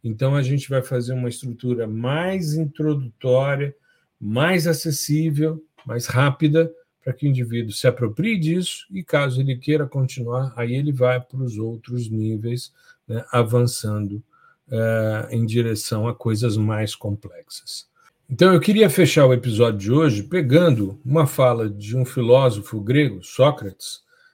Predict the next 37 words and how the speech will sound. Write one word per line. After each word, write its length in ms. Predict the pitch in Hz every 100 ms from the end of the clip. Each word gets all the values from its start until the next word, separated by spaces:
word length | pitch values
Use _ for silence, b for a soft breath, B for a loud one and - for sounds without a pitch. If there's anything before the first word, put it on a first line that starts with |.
| b
em 60 | 120
que 100 | 139
ele 100 | 139
dizia, 520 | 131 120 110 139 127
"Só 200 | - 147 127
sei 260 | - 156
que 80 | 143
nada 300 | 135 131 123
sei." 380 | - 98 82 - _ 135
Isso 260 | 117 147
vem 240 | 110 151 143
de 100 | 135
uma, 400 | 127 120 104 104 b b _
de 120 | 117
um 20 |
experimento 580 | 120 - 135 120 147 156
que 80 | 135
ele 120 | 117
fazia 320 | 135 120 120
com 120 | -
os 120 | 110 -
transeuntes, 840 | 120 107 110 113 143 147 - - _ _ _ _ -
né, 180 | 117 123
perguntando 600 | 151 147 151 135 202 185
pras 200 | 135 131
pessoas 760 | - 127 - 139 139 143 127 -
a 100 | 143
respeito 520 | 139 135 - 170 143
de 160 | 131 135
um 220 | 156 139
tema 500 | - 139 147 127 117
que 220 | - 175 196
ele 240 | 220 175
não 160 | 151 147
sabia 400 | 147 123 120 107
a 20 |
resposta. 600 | 107 - 87 - -